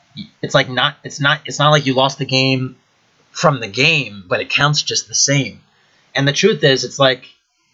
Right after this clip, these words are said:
it's not really an excuse. It's not a good excuse. A lot of people are like, "Oh, I was winning, but I was in time trouble," or like, "Oh, I was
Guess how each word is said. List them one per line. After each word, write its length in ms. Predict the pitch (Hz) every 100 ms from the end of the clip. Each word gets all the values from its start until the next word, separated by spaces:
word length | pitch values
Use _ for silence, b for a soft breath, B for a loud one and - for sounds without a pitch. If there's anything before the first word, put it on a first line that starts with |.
| _ _ _ _ _ -
it's 160 | 139
not 240 | 151 151 147
really 280 | 165 156 120
an 80 | 117
excuse. 560 | 101 - 147 147 120
It's 120 | 123 123
not 140 | 135
a 80 | 139
good 140 | 123
excuse. 440 | 110 - - 127 -
A 60 |
lot 160 | 113 139
of 60 |
people 200 | 147 147
are 60 | 131
like, 240 | 120 117 -
"Oh, 300 | 151 156 143
I 140 | 127
was 360 | 123 120 - b b b _
winning, 520 | 117 139 139 135 135
but 140 | 123 113
I 80 | 107
was 180 | 110
in 140 | 107 107
time 300 | 123 117 110
trouble," 320 | 117 104 104
or 80 | 98
like, 240 | 95 -
"Oh, 460 | - 139 135 131 127
I 100 | 110
was 400 | 101 101 - -